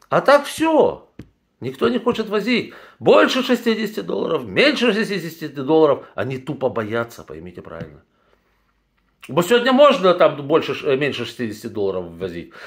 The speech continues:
а завтра примут новые санкции, и ретроградно лупанут по тем, кто возил там за пятьдесят девять долларов. Всех их под нож пустят. Ну зачем оно людям надо? Или что-то там где-то не досмотрели в этих санкциях. Никто этого не будет. Они знают, что под санкциями, знают. Всё, нафиг, не хочу и всё.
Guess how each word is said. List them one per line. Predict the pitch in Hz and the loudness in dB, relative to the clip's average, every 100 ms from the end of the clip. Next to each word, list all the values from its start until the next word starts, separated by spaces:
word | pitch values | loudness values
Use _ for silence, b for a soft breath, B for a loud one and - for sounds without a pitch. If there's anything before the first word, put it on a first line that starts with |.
| B | B
а | - | 4
завтра | 180 233 220 | 6 8 6
примут | 202 233 226 | 6 4 4
новые | 247 240 208 151 | 6 8 8 6
санкции, | - 135 113 - 127 127 139 139 143 | 6 4 4 0 -4 -2 -2 0 2
и | |
ретроградно | 143 156 170 160 185 165 165 | 2 2 2 4 4 6 4
лупанут | 165 160 190 185 220 220 B B - | 4 4 4 4 2 0 B B 0
по | 151 | 2
тем, | 170 185 170 b b b _ | 4 4 2 b b b _
кто | - 156 | 0 2
возил | 139 143 175 | 4 4 4
там | 139 120 | 4 2
за | 131 | -4
пятьдесят | - 147 95 | -2 -4 -2
девять | 95 87 85 | -4 -4 -6
долларов. | 85 80 80 98 | -8 -6 -6 -6
Всех | - 165 - - 127 | 0 0 0 -12 -18
их | 117 _ | -18 _
под | - 104 | -2 -2
нож | 95 90 - | -4 -8 -10
пустят. | - - - - | -18 -16 -12 -4
Ну | |
зачем | 311 - 330 | -4 0 0
оно | 311 294 | 0 -2
людям | 262 277 202 | -4 -6 -4
надо? | 160 107 | -4 -2
Или | 170 | -2
что-то | 175 190 | -2 0
там | 202 180 | 0 2
где-то | 175 175 | -2 -4
не | 160 | -6
досмотрели | 147 143 127 95 95 | -8 -10 -8 -8 -8
в | |
этих | 82 - | -12 -18
санкциях. | 69 - - - B B B - | -20 -18 -20 -20 B B B -8
Никто | 151 - 247 | -6 4 6
этого | 233 214 | 6 4
не | 202 | 4
будет. | 185 180 - | 0 -4 0
Они | 143 247 | 2 2
знают, | 226 311 311 | 4 4 4
что | 226 | -2
под | 175 - | -2 0
санкциями, | 117 104 95 | 0 -2 -8
знают. | 95 117 98 - | -4 -2 -2 -2
Всё, | 113 | -4
нафиг, | 107 98 104 | -4 -6 -10
не | 98 | -14
хочу | 98 - | -12 -10
и | 95 | -10
всё. | - | -12